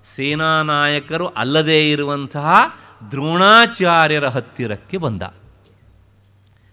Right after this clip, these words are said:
ಭೀಷ್ಮರ ಹತ್ರ ಹೋಗೋದಕ್ಕೆ ಏನೋ ಅಳಕು, ಯಾಕೆಂದ್ರೆ ಮೊದಲಿಂದಲೂ ಸಹ ಇವನನ್ನು ಪ್ರತಿಭಟನೆ ಮಾಡ್ತಾ ಬಂದಿದ್ದಾರೆ ಅವರು. ಈಗಲೂ ಸಹ ನೋಡಿದಾಗ ಹೆದರಿಕೆ ಆಗ್ತದ ಇದೆ ಅಂತ ಹೇಳಿದರೆ,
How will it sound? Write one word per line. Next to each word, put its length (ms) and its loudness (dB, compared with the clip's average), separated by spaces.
ಭೀಷ್ಮರ 380 -4
ಹತ್ರ 200 -4
ಹೋಗೋದಕ್ಕೆ 460 0
ಏನೋ 180 4
ಅಳಕು, 300 4
ಯಾಕೆಂದ್ರೆ 320 -2
ಮೊದಲಿಂದಲೂ 520 -4
ಸಹ 380 0
ಇವನನ್ನು 360 -4
ಪ್ರತಿಭಟನೆ 560 -4
ಮಾಡ್ತಾ 280 0
ಬಂದಿದ್ದಾರೆ 460 -8
ಅವರು. 240 -20
ಈಗಲೂ 300 0
ಸಹ 300 0
ನೋಡಿದಾಗ 380 -2
ಹೆದರಿಕೆ 300 -4
ಆಗ್ತದ 540 -2
ಇದೆ 200 2
ಅಂತ 180 0
ಹೇಳಿದರೆ, 580 -4